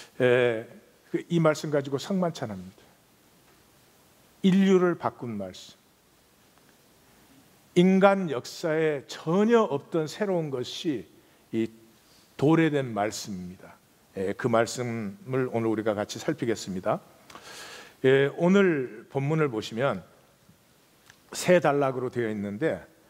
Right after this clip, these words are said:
이 본문을 보시기 전에 십일 장 이전에, 에,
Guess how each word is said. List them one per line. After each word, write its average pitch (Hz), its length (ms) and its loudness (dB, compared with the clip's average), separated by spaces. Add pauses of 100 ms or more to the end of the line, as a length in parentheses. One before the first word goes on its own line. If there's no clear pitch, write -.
(440)
이 180 580 2
본문을 151 380 0
보시기 123 400 -6
전에 120 360 -2
십일 170 460 -4
장 101 320 -2 (720)
이전에, 143 840 0 (140)
에, 92 360 -6